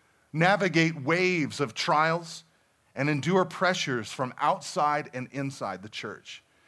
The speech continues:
with Christ's reward as his motivation. A pastor will say whatever he has to say, even as, if his audience doesn't like it,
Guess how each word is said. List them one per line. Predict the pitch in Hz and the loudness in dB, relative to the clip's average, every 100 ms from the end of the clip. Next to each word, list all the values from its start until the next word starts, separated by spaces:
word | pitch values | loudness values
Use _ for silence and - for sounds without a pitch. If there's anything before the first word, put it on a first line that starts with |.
| _ - | _ -10
with | - 135 - | -6 -6 -6
Christ's | - 170 190 165 - - - _ 127 | 0 2 4 0 -6 -10 -14 _ 0
reward | 151 165 143 175 165 143 - | 2 4 4 6 6 6 2
as | 143 | 0
his | 139 139 113 | 0 -2 0
motivation. | 151 165 147 139 156 - 104 - _ _ _ _ _ _ _ _ _ - | 2 4 4 2 0 -4 -6 -16 _ _ _ _ _ _ _ _ _ -12
A | |
pastor | 110 160 170 160 165 | 0 2 2 2 -2
will | 139 | -4
say | 131 160 147 143 143 - _ _ _ - | -4 -2 0 -2 -4 -12 _ _ _ -2
whatever | 135 151 180 156 | 4 6 6 2
he | 127 113 | 0 -4
has | 110 101 | -4 -6
to | - | -12
say, | - - - - _ _ _ _ _ - | -14 -14 -16 -20 _ _ _ _ _ -6
even | 131 147 139 | -2 2 2
as, | 131 165 139 | 2 -2 -8
if | 147 | -6
his | 151 135 | -2 2
audience | 147 165 160 175 - | 4 4 2 0 2
doesn't | 175 156 160 | 2 4 2
like | 151 165 185 | 2 2 -2
it, | 196 | -4